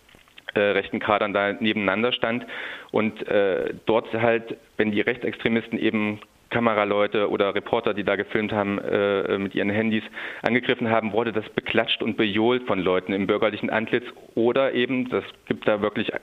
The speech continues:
eindrücklich, also in einer absurden Weise eindrückliche Bilder, wie ein Mann mit Krücken, der bürgerlich aussieht, da Journalisten angreift. Das heißt, äh, sie bestärken sich in ihrem Hass und in ihrer Aggression und im Hinterkopf bleibt eben dieses Gefühl, äh, sozusagen sich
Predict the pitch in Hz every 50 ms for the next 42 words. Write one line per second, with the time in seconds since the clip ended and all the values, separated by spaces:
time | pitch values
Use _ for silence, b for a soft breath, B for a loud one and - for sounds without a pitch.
0 | - _ _ _ _ _ - 110 120 123 123 - 127 117 - 120 107 90 82 98
1 | 95 95 95 90 90 - - 113 113 120 110 107 98 101 101 101 - - 107 107
2 | - 113 - 107 98 113 98 92 101 101 113 98 104 98 80 85 101 98 98 101
3 | 107 107 - - - - - - - 139 127 110 98 90 78 - - - - -
4 | _ - 113 110 110 113 107 - - 98 95 - 110 92 101 95 - 104 98 98
5 | 101 104 - - - 87 73 90 87 - 92 87 - - 95 - 107 107 117 -
6 | - B B B B B B B B B B - - 110 107 101 107 98 104 -
7 | - - 107 113 117 - 127 104 117 110 - 92 107 104 104 104 98 92 95 120
8 | 131 135 - 113 110 104 98 107 107 104 95 104 90 - - - - - 101 -
9 | - - 107 113 123 135 135 151 156 156 B B B B B B - 113 110 113
10 | 110 - - - 107 104 123 - 120 107 - - 113 - - - - - - 110
11 | 110 107 104 - 110 101 101 98 95 92 101 95 - 110 - - - 104 104 104
12 | 104 101 - - - 98 95 95 95 92 90 - 92 - 98 90 95 95 92 92
13 | 98 95 98 90 98 95 92